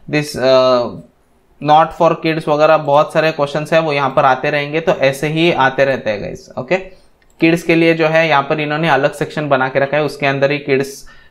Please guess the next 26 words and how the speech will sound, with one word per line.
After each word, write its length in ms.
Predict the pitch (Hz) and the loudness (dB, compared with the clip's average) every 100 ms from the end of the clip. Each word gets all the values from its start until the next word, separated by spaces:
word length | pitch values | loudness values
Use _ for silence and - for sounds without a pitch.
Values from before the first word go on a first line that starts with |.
| _ | _
खेल 260 | - 147 190 | 0 2 2
सकते 340 | 185 180 - | 0 -4 -2
हैं। 340 | 185 226 247 - _ _ _ _ _ _ _ _ _ _ _ _ _ _ | -2 -2 -8 -16 _ _ _ _ _ _ _ _ _ _ _ _ _ _
Top 260 | 139 139 147 | 0 0 0
grossing 580 | 135 127 151 151 156 156 | 0 0 -2 -6 -6 -8
में 120 | 151 | -6
हम 340 | 147 147 139 - | -6 -8 -10 -6
just 300 | 139 139 - | -4 -2 -4
एक 180 | 143 - | -6 -4
check 220 | 135 - | -6 -2
करेंगे, 320 | 143 139 143 | -2 0 -4
कोई 240 | 147 131 131 | -2 -2 0
भी 160 | 139 | -2
एक, 240 | 139 139 - _ | -4 -6 -14 _
अ, 720 | 120 117 120 120 120 127 131 - _ _ _ _ _ _ _ _ _ _ _ _ _ _ _ _ - 113 | -8 -6 -8 -10 -8 -8 -8 -14 _ _ _ _ _ _ _ _ _ _ _ _ _ _ _ _ -10 -10
Asphalt, 800 | - 127 139 143 139 - - 110 | -2 2 2 0 -6 -18 -16 -12
Asphalt 300 | - 127 127 | 0 0 0
भी 140 | 131 | -2
ले 180 | 127 123 | -2 -2
सकते 280 | 131 127 139 | -4 -4 -4
हैं, 100 | 127 | -4
देखते 260 | - - | -6 -6
हैं 100 | 139 | -6
क्या 160 | 127 120 | -4 -4
होता 200 | 117 139 | -4 -6
है। 200 | 175 | -8